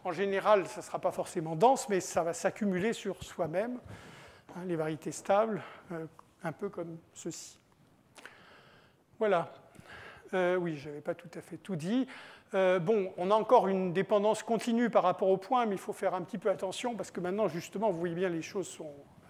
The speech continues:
plus compliquées, les, puisque ça s'accumule sur soi-même. Donc, il faut, pour formuler cette continuité, il faut se restreindre à des parties compactes,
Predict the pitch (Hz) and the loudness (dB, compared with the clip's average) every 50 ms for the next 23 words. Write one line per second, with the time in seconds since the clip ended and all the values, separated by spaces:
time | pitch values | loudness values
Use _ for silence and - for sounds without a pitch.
0 | - - - 320 - - 359 165 - 202 165 - - 208 190 160 151 143 - - | -20 -6 -4 -4 -2 -2 -6 -6 -6 -8 -6 -4 -2 -2 -2 -2 -6 -10 -16 -20
1 | - - - - - - - - - - - 190 175 - 185 - - 185 - - | -20 -20 -20 -20 -20 -20 -20 -20 -20 -10 -8 -8 -6 -4 -6 -8 -8 -10 -12 -10
2 | 185 196 190 170 - - 175 - - - 185 196 233 233 214 185 196 175 - - | -8 -6 -6 -6 -6 -6 -8 -6 -2 0 2 2 2 2 2 2 2 2 0 -4
3 | 185 156 - - 214 196 180 185 - - 214 - - - 226 214 190 214 214 208 | -10 -12 -4 0 0 0 0 0 -2 -6 -8 -6 2 4 4 4 6 4 2 2
4 | 233 - - 196 170 - - 190 - - 185 175 170 165 - - 233 226 226 226 | 0 0 0 -4 -6 -4 -4 -6 -4 -4 -4 -4 -4 -6 -2 0 2 2 2 0
5 | - - - - - - 196 - - 226 - - - 226 220 - - - 233 220 | -4 -12 -16 -16 -12 -10 -8 -4 -4 -4 -2 0 2 2 2 0 -2 0 2 2
6 | 226 220 185 175 185 185 170 185 - - 185 - - - 190 - 185 180 - - | 2 2 2 2 2 2 2 0 0 0 0 0 -2 -6 -8 -6 -6 -6 0 2
7 | 202 202 214 208 - - - - | 2 2 2 0 -4 -12 -18 -18